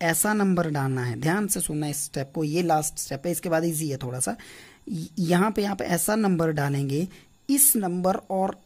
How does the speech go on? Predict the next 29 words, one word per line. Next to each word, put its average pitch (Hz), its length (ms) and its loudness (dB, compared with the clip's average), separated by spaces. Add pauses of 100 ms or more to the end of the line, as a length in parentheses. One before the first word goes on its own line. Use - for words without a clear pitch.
(140)
वेरिएबल 180 580 4
की 226 160 -6
जब 190 260 2
आप 180 100 6
मल्टीप्लाई 175 580 2
गे-, 151 240 0
करेंगे 147 340 0
तो 175 220 -6
आंसर 175 360 0
में 202 180 0 (560)
थर्ड 190 260 4
टर्म 143 240 -2
आपके 131 260 -8
पास 123 240 -8
आए। 131 140 -12 (440)
तो 185 60 2
मैं 180 220 4
क्या 180 120 -2
डालूंगा 135 340 -4
इधर? 139 180 -2
माइनस 160 600 2 (140)
थ्री। 175 200 0 (400)
तभी 196 260 8
क्या 226 160 4
होगा? 135 220 2
माइनस 165 520 2
थ्री 202 300 0
into 180 360 2
y 185 180 8